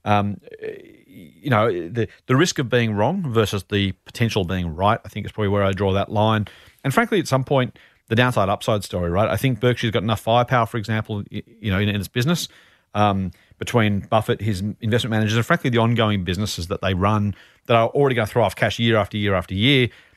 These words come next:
The incremental value required to add meaningful returns to Berkshire, um, is a, is a bit, quite frankly, is a whole lot of cash.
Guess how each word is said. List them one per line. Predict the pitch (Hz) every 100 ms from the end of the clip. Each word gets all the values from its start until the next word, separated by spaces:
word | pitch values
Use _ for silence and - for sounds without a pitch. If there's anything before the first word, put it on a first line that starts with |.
| _
The | - 123
incremental | 127 131 113
value | 98 113 117
required | 101 98 - 98 110 143 156 -
to | - -
add | 107 107 - _ -
meaningful | 101 113 139 - 156 143 _ _ _ -
returns | 110 - 127 127
to | -
Berkshire, | 107 120 - 127 123 113 - -
um, | 101 95 95 90 _ _ _ _ _ - -
is | 139
a, | 110 90
is | 117
a | 98
bit, | 127
quite | - 120
frankly, | 123 143
is | 107
a |
whole | 85 113
lot | 90
of |
cash. | - 120 110 -